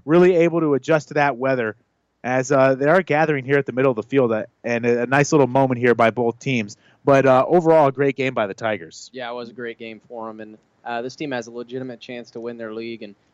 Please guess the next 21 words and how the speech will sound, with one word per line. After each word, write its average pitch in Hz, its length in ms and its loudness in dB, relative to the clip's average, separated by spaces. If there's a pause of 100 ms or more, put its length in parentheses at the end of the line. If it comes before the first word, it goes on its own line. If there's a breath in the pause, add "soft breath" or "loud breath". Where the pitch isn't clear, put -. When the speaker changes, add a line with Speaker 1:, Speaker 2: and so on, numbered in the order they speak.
Speaker 2:
make 135 220 -6
a, 123 60 -12 (160)
a 120 80 -10
really 123 240 -8
solid 113 320 -4
push 123 220 -10
to - 60 -20
the 104 60 -20
playoffs. 107 480 -4
So, 107 300 -8 (360)
uh, 110 160 -2
as 104 120 -6
long 131 180 0
as 120 100 -8
they 131 120 -2
can 123 120 -12
stay 123 240 -6
healthy 123 380 -4
and, 104 320 -10
and 107 180 -20
keep 127 240 -10